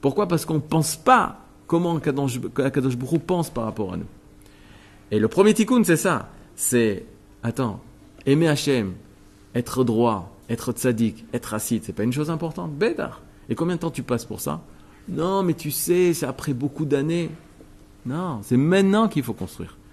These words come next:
Sinon, après beaucoup d'années, t'arriveras pas à changer ta personne. Après, ça sera trop tard, tu rencontres des gens, tu dis, « Ah, c'est moi, comme ça je suis, je peux plus changer. » C'est maintenant, à l'époque où t'es encore jeune, où tu peux comprendre, tu peux, tu peux transformer sa personne, c'est là, hein, où faut s'investir, hein, pour pouvoir bien comprendre. De la même façon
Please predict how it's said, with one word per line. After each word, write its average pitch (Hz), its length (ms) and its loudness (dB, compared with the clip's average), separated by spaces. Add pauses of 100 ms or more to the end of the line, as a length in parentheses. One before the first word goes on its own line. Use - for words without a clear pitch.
(120)
Sinon, 156 220 -2
après 165 240 -2
beaucoup 147 220 0
d'années, 151 240 0
t'arriveras 135 320 -2
pas 190 140 -4
à 170 40 -2
changer 127 300 -4
ta 127 80 0
personne. 147 340 -4 (460)
Après, 151 180 0
ça 175 100 2
sera 160 180 0
trop 156 160 0
tard, 156 200 -2
tu 143 100 -2
rencontres 143 260 -2
des 139 100 4
gens, 147 120 -2
tu 131 100 -8
dis, « 135 120 -4
Ah, 143 80 -4
c'est 143 120 -6
moi, 131 200 -4
comme 147 160 -2
ça 117 100 -6
je - 40 -8
suis, - 140 -12 (280)
je - 80 -20
peux 135 80 2
plus 147 160 -4
changer. » 101 320 -4 (320)
C'est 147 180 6
maintenant, 220 720 6
à 123 80 -2
l'époque 143 480 4
où 120 60 -8
t'es 143 100 0
encore 147 240 2
jeune, 143 260 -2
où 113 80 -4 (120)
tu 151 160 -4
peux 160 100 0
comprendre, 156 460 -4
tu 110 80 -6
peux, 143 160 -2
tu 123 340 -6
peux 139 220 2 (200)
transformer 170 420 0
sa 139 140 0
personne, 147 400 0
c'est 156 160 2
là, 202 300 4
hein, - 80 -8 (220)
où 123 60 0
faut 143 140 -2
s'investir, 151 580 0
hein, 156 40 -12 (180)
pour 123 120 -2
pouvoir 120 200 0
bien 117 120 0
comprendre. 104 300 -4
De 139 60 6
la 156 80 2
même 156 120 2
façon 135 320 -2